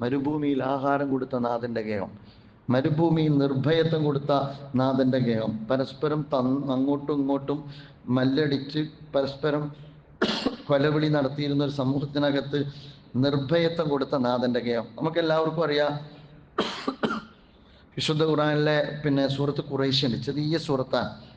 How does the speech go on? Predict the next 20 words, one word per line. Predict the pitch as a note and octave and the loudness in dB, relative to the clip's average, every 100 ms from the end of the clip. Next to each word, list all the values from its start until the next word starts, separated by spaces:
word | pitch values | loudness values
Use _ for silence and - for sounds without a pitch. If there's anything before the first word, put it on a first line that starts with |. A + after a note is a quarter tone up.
| - | -4
അറബികളെ | C#3 C#3 D#3 D#3+ | 0 2 2 2
കുറിച്ചുള്ള | E3 D#3 D#3 D3+ D3+ C#3+ - - - - | 2 -2 0 2 2 0 -8 -16 -10 -2
ഒരു | D3+ | 2
നല്ല | D3 D3+ | 2 2
സുന്ദരമായ | D#3 D3 C3+ D3 D3+ D#3+ D#3+ D#3+ | 0 0 2 2 2 2 4 4
ഒരു, | D3+ D3+ D3 C3+ | 2 0 -4 -2
ഒരു, | C#3 C#3+ C#3 | 0 0 0
ഒരു | C#3 | -2
സൂറത്താണത്. | C#3+ C3+ B2+ C3 A#2 A2 | -2 -2 0 0 -2 -2
"ലീലാഫി | C3+ C3+ C#3 C#3+ C#3 C#3+ | 0 0 2 0 -2 -6
ഖുറൈശിൻ | C3+ C3 C3 C3+ | -6 -6 -4 -2
ഈലാഫിഹിം | C3+ C3+ C3+ C3+ C#3 D3+ - - - - - _ _ - - _ _ - A3 - D4 C#4+ A3+ - - - - - - - - - - - - - - - - - - - _ - - | 0 0 0 -2 -4 -6 -10 -20 -20 -20 -20 _ _ -20 -20 _ _ -4 -4 -8 -8 -4 -4 -6 -16 -20 -20 -20 -12 -4 -4 -4 -8 -8 -20 -20 -20 -20 -20 -20 -20 -20 _ -12 -2
റിഹ്ലത്ത | D#3 E3+ E3 E3 | 0 2 2 0
ശിതാഇ | - D3 - D3 D3 | -2 -2 2 2 4
വസ്സൈഫ് | C#3 C3+ D#3+ D#3 D#3 - | 0 0 0 0 0 -2
ഫൽയഅ്ബുദു | E3 C#3 C#3+ C#3 C#3 C#3 | 2 2 2 0 0 2
റബ്ബ | C3 B2+ C#3+ | 2 2 0
ഹാദൽ | C3 C3 C3 | 2 0 0
ബൈത്തിൽ | A#2+ B2 B2 D#3 C#3 | 0 0 -2 -2 0
ലദീ | C3 C3+ D3+ | 2 0 -2